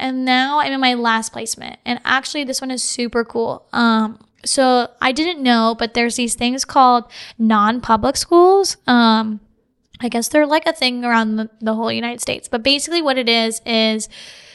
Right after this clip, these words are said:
the districts, like, decide that they can't provide the services needed for the child. So, like, maybe there's not enough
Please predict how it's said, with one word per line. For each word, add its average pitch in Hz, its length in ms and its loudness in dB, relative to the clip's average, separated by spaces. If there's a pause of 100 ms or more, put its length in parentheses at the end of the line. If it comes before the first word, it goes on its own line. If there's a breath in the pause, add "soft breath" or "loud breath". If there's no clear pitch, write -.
(500 loud breath)
the 247 100 2
districts, 277 720 0
like, 240 380 0 (100)
decide 220 720 2
that - 300 -4
they 226 580 0 (100)
can't 240 380 -2 (260)
provide 226 440 2
the 226 40 -4
services 220 560 -4
needed 220 360 0
for 233 340 -6 (160)
the 220 80 -2
child. - 560 -2
So, 226 220 -2
like, 214 180 0
maybe 220 260 0
there's 214 240 -4
not 240 180 2
enough 247 340 -4